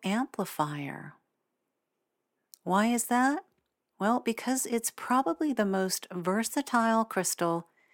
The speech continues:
in the psychic arsenal. Clear quartz is like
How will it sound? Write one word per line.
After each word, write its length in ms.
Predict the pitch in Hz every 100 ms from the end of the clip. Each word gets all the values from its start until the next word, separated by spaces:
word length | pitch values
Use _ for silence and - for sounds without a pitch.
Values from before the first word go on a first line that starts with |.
| _ -
in 140 | 180
the 100 | 185
psychic 560 | 185 - 185 202 226 -
arsenal. 640 | 180 175 170 180 160 156 151 _ _ _ _ _ _ _ _ _ _ _ _ _ -
Clear 320 | - 226 202
quartz 500 | - 254 240 233 -
is 140 | 185
like 400 | 185 180 175 -